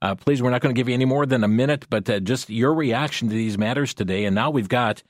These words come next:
the Biden administration working on the first national strategy to counter Islamophobia. Our phone number to Crosstalk is eight hundred, seven three three, nine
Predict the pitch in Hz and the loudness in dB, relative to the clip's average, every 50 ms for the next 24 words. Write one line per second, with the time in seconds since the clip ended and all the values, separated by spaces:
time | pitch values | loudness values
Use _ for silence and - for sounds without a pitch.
0 | _ _ _ _ _ _ _ - 113 95 90 120 127 147 151 151 135 117 117 113 | _ _ _ _ _ _ _ -2 -2 2 2 2 2 2 2 2 2 2 2 2
1 | 113 113 - - 123 110 107 - - 117 107 104 127 139 135 - 135 123 120 120 | 2 0 0 0 0 0 0 2 2 0 2 2 0 0 0 0 0 0 0 0
2 | 107 101 - - 143 147 139 - - 120 117 117 131 131 - 147 135 117 - - | -2 -2 -2 0 0 0 0 0 0 0 0 0 -2 -2 -2 -2 -2 -2 -4 -6
3 | - - 123 120 127 151 165 131 104 98 110 104 110 - - 127 135 123 - 135 | -4 -2 0 0 2 2 0 0 0 0 -2 -2 -2 -2 0 0 0 0 -2 0
4 | 120 135 117 - 131 123 135 147 139 - - 147 185 208 220 135 92 87 - - | 0 0 0 2 0 2 2 2 2 2 2 2 2 2 0 -2 -2 -4 -6 -10
5 | _ _ _ _ _ _ _ _ _ _ - - - - 113 - - 175 190 196 | _ _ _ _ _ _ _ _ _ _ -20 -6 0 0 0 2 4 4 4 4
6 | 196 180 165 156 - - 165 156 151 - - 165 156 - - 117 104 127 143 147 | 4 2 0 0 2 2 2 2 2 0 0 0 0 0 0 0 0 0 0 0
7 | 107 - 160 156 120 107 90 82 82 - - - 139 131 131 131 104 98 - - | 0 0 0 0 0 -2 -2 -2 -4 -2 0 0 0 2 2 0 0 -2 -4 -4
8 | 113 120 131 135 135 135 123 - - 127 123 117 98 87 92 98 98 98 104 110 | -2 -2 0 0 0 -2 -4 -4 -4 -2 -2 0 0 0 0 0 2 2 2 2
9 | 117 120 120 | 2 2 0